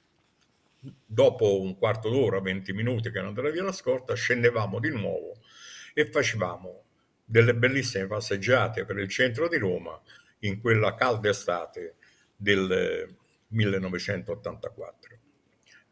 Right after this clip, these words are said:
E le posso dire una cosa,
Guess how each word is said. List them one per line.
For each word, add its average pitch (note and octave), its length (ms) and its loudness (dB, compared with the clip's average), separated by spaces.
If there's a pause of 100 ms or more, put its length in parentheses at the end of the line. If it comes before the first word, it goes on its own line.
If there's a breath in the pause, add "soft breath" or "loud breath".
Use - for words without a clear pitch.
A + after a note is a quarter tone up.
(280)
E F#2+ 840 -2
le G#2+ 160 0
posso A#2 360 2
dire B2+ 560 4
una A2+ 180 2
cosa, F2+ 480 -4